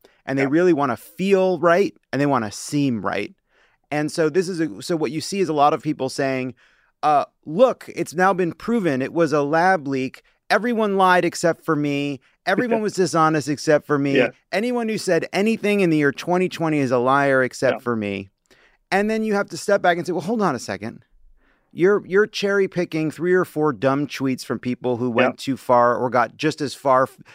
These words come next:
Speaker 1: just w-, w-, got too far with the data in the same way you did in the other direction." How do you enter a debate? Not necessarily people acting in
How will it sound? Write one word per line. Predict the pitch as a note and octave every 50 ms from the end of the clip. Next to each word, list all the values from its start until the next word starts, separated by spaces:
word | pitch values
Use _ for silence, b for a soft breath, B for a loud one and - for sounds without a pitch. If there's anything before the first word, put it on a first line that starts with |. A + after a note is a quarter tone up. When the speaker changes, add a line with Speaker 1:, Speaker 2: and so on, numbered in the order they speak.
| b b b
Speaker 1:
just | - F3+ D#3+ -
w-, | E3+ F3 -
w-, | - C#3+ E3 E3 B2+
got | D3+ D#3+ D3+ C3+ -
too | - G#3 G3+
far | - - F3+ D#3+ D3+
with | D3+ C3+
the | - C3+
data | A2 C#3 C3 C3 C3 C3
in | B2
the | B2 A#2
same | - - C3 B2 B2
way | A#2+ A#2
you | A2 A2 A#2 A2+
did | G#2+ A2+
in | G#2 G#2
the | G#2+ G#2
other | G#2 G2 G2+
direction." | G2 G2+ G2 G2 G2 G2 - - G2 G2 F#2+ - b b b b b b b b -
How | B2 F#3
do | F#3 A3+
you | A#3 A3 - -
enter | - D#3 D#3+ D#3 - D#3 D3
a | C#3
debate? | A#2 B2+ G#2 G2 B2 B2 A#2+ -
Not | D3+ G3+ G3+
necessarily | A3 A3+ A3+ - - G#3+ G3
people | E3 D#3 D#3+ D3 A#2+
acting | G#2+ C3 B2+ - C3 A#2 G#2+
in | F#2 A2+ A#2 A2+ A2 G#2+ G#2